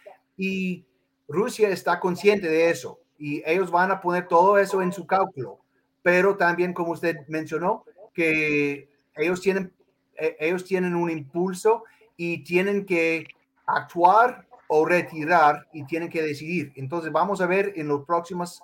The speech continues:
en los, las próximas semanas, yo creo, yo creo, qué acciones se van a, a utilizar para ganar algo, porque ellos están haciendo un esfuerzo y tienen que,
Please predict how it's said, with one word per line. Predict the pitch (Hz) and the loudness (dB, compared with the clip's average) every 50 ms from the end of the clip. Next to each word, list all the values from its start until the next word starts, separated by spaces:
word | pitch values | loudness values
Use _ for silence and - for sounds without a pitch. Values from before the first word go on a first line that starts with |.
| _ | _
en | - 143 143 | -10 -6 -4
los, | 143 143 147 143 | -4 -4 -4 -4
las | 147 139 135 | -6 -8 -8
próximas | 135 - 175 170 - 165 160 151 - | -6 -8 -8 -8 -6 -6 -6 -6 -4
semanas, | 160 170 185 196 185 - 147 | -2 -2 -2 -2 -2 -6 -8
yo | 135 135 | -12 -8
creo, | 135 135 143 151 151 - - - - - _ | -4 0 0 0 -2 -4 -10 -20 -20 -10 _
yo | 151 147 147 | 0 2 4
creo, | 160 156 151 165 180 - - - - - - _ _ _ _ _ _ _ - 180 160 143 135 | 6 6 6 6 4 0 -6 -14 -18 -18 -18 _ _ _ _ _ _ _ -14 -14 -14 -14 0
qué | - 185 180 196 196 | 4 6 6 6 6
acciones | 185 170 185 180 - - 196 190 190 202 196 190 - 185 | 4 4 2 2 0 0 0 0 2 2 -2 -4 -8 -12
se | 170 - 156 147 143 | -8 -2 0 0 2
van | 139 147 151 160 170 175 180 185 185 - | 2 0 0 2 0 0 -2 -2 -6 -4
a, | 147 147 139 135 131 131 127 127 123 127 131 131 131 123 - - _ _ _ | -2 0 0 2 2 2 2 0 0 -2 -4 -10 -14 -16 -18 -20 _ _ _
a | 131 127 123 117 110 - _ _ - - - _ _ _ _ _ | -4 -4 -2 -2 -4 -8 _ _ -20 -20 -20 _ _ _ _ _
utilizar | - 190 196 208 196 196 196 180 175 170 143 175 160 165 196 220 - - - - - | -8 -6 -6 -6 -6 -8 -6 -6 -6 -4 0 2 2 2 2 0 -4 -10 -16 -4 0
para | 160 156 151 151 151 151 151 147 147 151 - - - | 2 4 4 4 4 4 4 4 2 2 -2 -6 -6
ganar | 139 147 156 160 165 165 165 165 - - _ _ | -4 -2 -2 2 2 2 2 2 -2 -8 _ _
algo, | - 170 170 165 160 147 135 123 117 - - - _ _ _ _ | 6 6 6 6 4 0 -4 -6 -8 -10 -12 -18 _ _ _ _
porque | 151 143 135 - 165 165 160 - _ _ _ | -4 -4 -2 -4 -6 -6 -6 -8 _ _ _
ellos | 170 196 220 214 | 4 4 4 4
están | - 202 196 220 214 214 220 214 - _ _ _ - | 4 2 2 4 4 4 2 0 -8 _ _ _ -2
haciendo | 165 180 175 208 214 214 214 208 208 | 0 0 0 4 4 4 6 6 4
un | 202 196 196 | 4 2 0
esfuerzo | 185 185 - - 226 247 220 170 135 156 160 165 | -2 -2 -4 -4 -2 -2 -2 -2 -2 -4 -6 -6
y | - 170 147 | -8 -12 -14
tienen | - - 180 185 190 196 196 185 - | -6 -4 -4 -2 -2 -4 -6 -4 -2
que, | 185 175 170 170 170 - | -2 0 0 -2 -4 -8